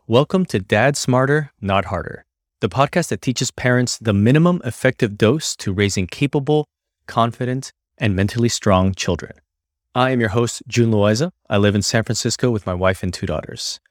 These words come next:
Juniper, who is four, and Kimball, who is two. And today's episode is titled, Parenting is Madness, Absolute Madness. And the way I came up with this episode is I got a question from a listener,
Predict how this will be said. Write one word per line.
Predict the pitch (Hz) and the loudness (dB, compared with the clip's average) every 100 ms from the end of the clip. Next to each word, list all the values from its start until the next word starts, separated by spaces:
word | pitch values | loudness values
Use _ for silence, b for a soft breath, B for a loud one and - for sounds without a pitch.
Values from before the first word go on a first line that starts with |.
| _ - | _ 0
Juniper, | 131 120 117 | 0 2 0
who | 104 104 | 0 0
is | |
four, | - 120 143 180 _ _ _ _ | -2 -2 -2 -2 _ _ _ _
and | - 98 | -6 -2
Kimball, | - 110 120 127 | 2 2 2 0
who | - | 0
is | 104 - | 0 0
two. | - - - _ _ _ _ _ _ | -4 -6 -6 _ _ _ _ _ _
And | 110 104 | -8 -4
today's | 107 139 180 | 0 0 0
episode | 165 151 - 147 | -2 -4 0 0
is | 110 | 0
titled, | - - 110 107 104 - _ _ _ - | -4 -2 0 0 -2 -6 _ _ _ -18
Parenting | - 151 170 170 190 185 190 | -4 0 0 0 -2 -2 -2
is | - 104 - | -2 -2 -4
Madness, | 92 90 98 120 110 - 101 - - - _ _ | -6 -4 -2 -2 -4 -8 -12 -10 -10 -12 _ _
Absolute | - 202 170 - 143 131 151 - 113 | -4 -2 0 -2 -2 0 0 -2 -8
Madness. | 110 113 113 92 - - - - _ _ _ _ _ - | -4 0 0 -2 -10 -14 -12 -12 _ _ _ _ _ -6
And | 127 123 123 | 0 2 2
the | 127 | 0
way | 127 | 2
I | 160 | 0
came | - 139 | 0 -2
up | 131 | -2
with | 131 | -2
this | 117 - | -4 -2
episode | 120 135 - 160 | -2 -2 0 0
is | - 107 101 | 0 -2 -2
I | 101 | -2
got | 107 101 | 0 0
a | |
question | 95 - 120 - 110 | -2 -2 -2 0 -2
from | - 104 95 | 0 -2 0
a | |
listener, | 98 104 92 78 | 0 -2 -4 -10